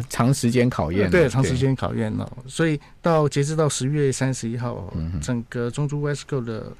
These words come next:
Speaker 2: 这个一年来哦，一年半来，呃，提供投资人是一百percent的正报酬。
Speaker 1: 百分之百啊？
Speaker 2: 对，
Speaker 1: 哇，
Speaker 2: 百分之百
Speaker 1: 一倍啊！
Speaker 2: 对，百分之百，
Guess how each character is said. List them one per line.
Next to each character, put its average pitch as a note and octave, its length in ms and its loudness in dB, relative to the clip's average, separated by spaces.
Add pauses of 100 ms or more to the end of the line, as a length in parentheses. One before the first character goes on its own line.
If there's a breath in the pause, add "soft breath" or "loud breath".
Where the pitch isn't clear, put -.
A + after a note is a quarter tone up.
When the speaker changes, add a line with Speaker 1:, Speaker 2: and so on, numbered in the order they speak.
(340 soft breath)
Speaker 2:
这 C#3 140 -2
个 B2 160 -2
一 D#3 120 -2
年 B2+ 180 0
来 G#2+ 260 -2
哦， F2+ 180 -6
一 C#3 60 -4
年 B2+ 140 -2
半 B2+ 160 -2
来， F#2+ 200 -8 (400)
呃， A#2+ 160 -8
提 - 160 -10
供 C3+ 200 -2
投 A#2+ 160 -6
资 B2+ 200 -2
人 A2 260 -6
是 - 140 -14
一 D#3+ 80 -6
百 - 160 -2 (100)
percent A#2 260 -4
的 A2+ 60 -4
正 G#2 160 -2
报 F#2+ 160 -4
酬。 - 160 -14 (540)
Speaker 1:
百 G2 160 4
分 B2 140 6
之 C#3 80 6
百 D#2+ 240 0
啊？ - 160 -14
Speaker 2:
对， A#2 140 -2 (180)
Speaker 1:
哇， - 80 0
Speaker 2:
百 - 0 -
分 A2 100 2
之 C#3+ 80 4
百 - 80 -2
Speaker 1:
一 - 20 -2
倍 B2+ 200 8
啊！ B2 280 -6
Speaker 2:
对， A2+ 300 -8
百 B2 100 -4
分 C#3+ 120 0
之 C#3+ 100 -4
百， A2 100 -4